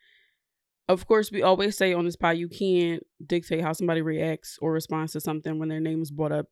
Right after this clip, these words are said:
in a conversation. But sometimes I do think that other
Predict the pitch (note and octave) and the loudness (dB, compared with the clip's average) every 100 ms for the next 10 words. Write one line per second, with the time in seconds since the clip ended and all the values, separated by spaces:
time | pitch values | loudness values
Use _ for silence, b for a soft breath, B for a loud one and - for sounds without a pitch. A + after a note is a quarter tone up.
0 | - D3 D3 D3+ D3+ D3+ C#3+ C#3+ D3 - | -4 -4 -2 -4 -4 -6 -8 -8 -10 -12
1 | _ _ _ _ _ _ _ _ _ _ | _ _ _ _ _ _ _ _ _ _
2 | D#3 E3+ E3 F#3 F3+ E3 D#3+ D#3+ E3 - | -2 0 2 0 0 0 0 -2 -4 -4
3 | D#3 D#3 D3+ D3+ - D3+ D#3 D#3 | -4 -2 -4 -4 -4 -4 -4 -6